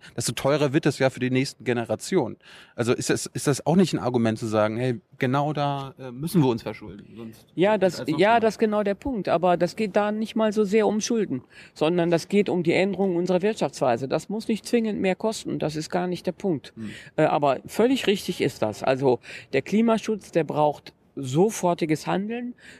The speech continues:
Speaker 2: Wissenschaftlich betrachtet sagen die Wissenschaftler, wir haben höchstens noch zwei bis drei Jahrzehnte Zeit, um,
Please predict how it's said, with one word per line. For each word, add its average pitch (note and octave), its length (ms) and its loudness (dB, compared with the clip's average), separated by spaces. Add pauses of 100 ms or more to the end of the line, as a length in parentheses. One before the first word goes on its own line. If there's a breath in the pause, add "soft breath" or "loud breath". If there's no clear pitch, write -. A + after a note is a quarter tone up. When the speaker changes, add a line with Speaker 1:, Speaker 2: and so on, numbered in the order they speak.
Speaker 2:
Wissenschaftlich F#3+ 600 0
betrachtet E3+ 560 -2
sagen D#3+ 300 2
die D3+ 100 2
Wissenschaftler, D3 560 -2
wir C#3+ 80 2
haben C#3 140 2
höchstens E3 380 2
noch D3 160 0
zwei F3 400 2
bis D3+ 200 -6
drei E3 220 0
Jahrzehnte D#3 580 0
Zeit, F3 540 0 (400 loud breath)
um, F3+ 340 2